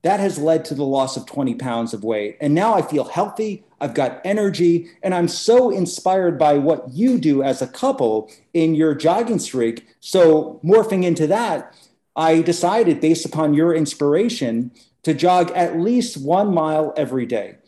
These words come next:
So I used, I, I've always enjoyed jogging, but I do it sporadically in the past. I've done it maybe once or twice a week, sometimes a little bit more, but no consistency at all. And I've run four half marathons.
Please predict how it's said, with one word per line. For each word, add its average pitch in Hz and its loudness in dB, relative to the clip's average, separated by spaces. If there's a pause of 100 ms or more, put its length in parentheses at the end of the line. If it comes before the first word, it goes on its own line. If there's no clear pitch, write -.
So 233 4
I 196 2
used, 208 2
I, 180 2
I've 180 0
always 277 4
enjoyed 160 2
jogging, 156 0 (420)
but 240 2
I 196 4
do 208 0
it 240 2
sporadically 139 0
in 110 -4
the 117 -4
past. 117 -10
I've 135 -2
done 180 2
it 175 -4 (120)
maybe 175 4
once 160 2
or 143 -4
twice 143 -2
a 151 -2
week, 185 -2
sometimes 175 0
a 165 0
little 160 0
bit 139 -2
more, 175 0
but 247 6
no 247 8
consistency 160 -2
at 117 0
all. 95 -2
And 175 0
I've 175 0
run 196 4
four 208 4
half 170 -2
marathons. 120 -4